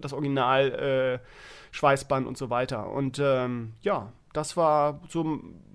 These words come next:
ein großes Vorbild von mir. Ähm, heute würde ich sagen, ist mein größtes Vorbild Stefan Raab.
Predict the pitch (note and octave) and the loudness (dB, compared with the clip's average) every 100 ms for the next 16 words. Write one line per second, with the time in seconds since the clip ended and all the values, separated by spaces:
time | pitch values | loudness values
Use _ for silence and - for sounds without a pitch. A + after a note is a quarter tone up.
0 | - G2 C#3+ D#3+ A3 G3+ - F#3+ F3+ - | -16 -10 0 4 4 0 0 0 0 -4
1 | E3 E3 D#3+ E3+ - - - - - - | -4 -4 -4 -6 -12 -20 -20 -20 -20 -6
2 | - D#3 D3 C#3+ C3+ B2+ - - - F3 | 2 4 4 2 -2 -4 -10 -18 4 8
3 | A#3 A#3+ G#3+ G3 F#3 F3 F3 D#3+ E3+ D#3 | 10 8 0 4 6 6 4 0 0 0
4 | E3 D#3 D3+ E3 D3 - D3 C#3 C3+ F3+ | -2 -4 -2 -2 -2 -2 -2 -2 2 2
5 | - | 0